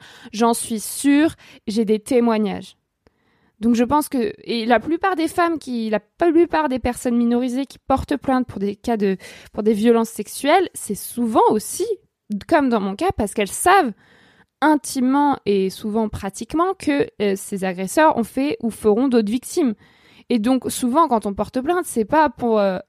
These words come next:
nous obtenir justice ou être reconnue victime, c'est juste pour protéger d'autres personnes. Hein, ça, <laughs> c'est un peu absurde, hein, mais c'est comme ça que ça marche,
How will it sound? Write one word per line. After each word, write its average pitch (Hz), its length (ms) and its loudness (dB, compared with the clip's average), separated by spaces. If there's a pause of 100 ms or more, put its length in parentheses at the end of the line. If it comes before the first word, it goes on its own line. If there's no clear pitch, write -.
nous 240 220 4
obtenir 214 420 0
justice 262 500 -2
ou 247 60 -2
être 196 200 -2
reconnue 220 300 -2
victime, 220 380 0
c'est - 220 -4
juste 262 380 2 (120)
pour - 140 -20
protéger 247 600 2
d'autres 254 200 0
personnes. 240 460 0 (800)
Hein, - 180 -2
ça, 190 560 -4
<laughs> - 1700 -10
c'est - 100 -10
un 208 60 -4
peu 220 100 2
absurde, 294 400 2
hein, 262 120 2
mais 214 120 0
c'est 208 160 -8
comme 202 140 -4
ça 233 120 -8
que - 60 -14
ça 233 100 -4
marche, 196 400 -8